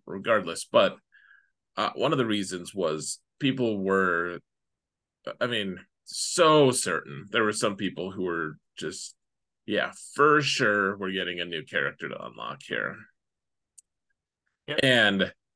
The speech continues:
Speaker 1: whereas that didn't happen on Zepho, may-, maybe it eventually will. I think it'll be on a planet like that,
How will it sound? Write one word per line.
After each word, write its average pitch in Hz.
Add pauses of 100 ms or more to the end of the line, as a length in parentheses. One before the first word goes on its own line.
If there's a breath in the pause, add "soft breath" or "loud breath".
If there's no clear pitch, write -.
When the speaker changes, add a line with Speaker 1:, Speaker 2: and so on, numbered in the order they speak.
(760)
Speaker 1:
whereas 123
that 123
didn't 127
happen 117
on 104
Zepho, 117
may-, 113
maybe 117
it -
eventually 113
will. 143 (160)
I 113
think 120
it'll 107
be 98
on 92
a -
planet 85
like 67
that, 53